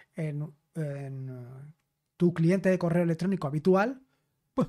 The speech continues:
cuando utilices Telegram todavía va a ser peor. Probablemente sea así, o probablemente podrías plantearlo así, pero no exactamente. Y no exactamente porque actual,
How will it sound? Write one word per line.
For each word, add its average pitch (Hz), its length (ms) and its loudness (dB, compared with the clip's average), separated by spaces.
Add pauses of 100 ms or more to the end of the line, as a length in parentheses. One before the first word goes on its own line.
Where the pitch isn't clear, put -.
(160)
cuando 156 220 0
utilices 151 400 0
Telegram 185 400 0
todavía 170 320 -2
va 196 80 0
a 180 40 0
ser 160 200 -4
peor. 170 280 -2 (440)
Probablemente 220 480 4
sea 196 160 2
así, - 340 0 (300)
o 185 120 0
probablemente 208 640 4
podrías 185 340 0
plantearlo 190 440 -2
así, 156 340 -2 (260)
pero 190 220 4
no 226 140 2
exactamente. 156 720 -2 (320)
Y 185 80 2
no 226 80 4
exactamente 262 560 0
porque 180 560 -2 (160)
actual, 170 380 -2